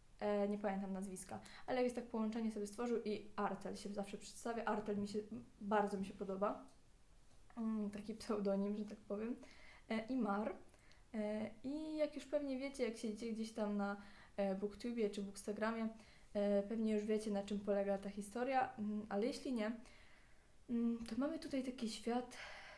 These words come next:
w którym istnieje przedczas, czyli coś takiego, czego,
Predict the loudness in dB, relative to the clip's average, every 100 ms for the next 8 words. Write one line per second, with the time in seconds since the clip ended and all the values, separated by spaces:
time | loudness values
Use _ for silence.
0 | -18 -14 -4 0 2 4 4 2 -4 -6
1 | -6 -4 0 2 2 0 -4 -4 -4 -4
2 | -2 -2 -10 -4 2 2 2 -2 -2 -4
3 | 0 0 0 -2 4 4 4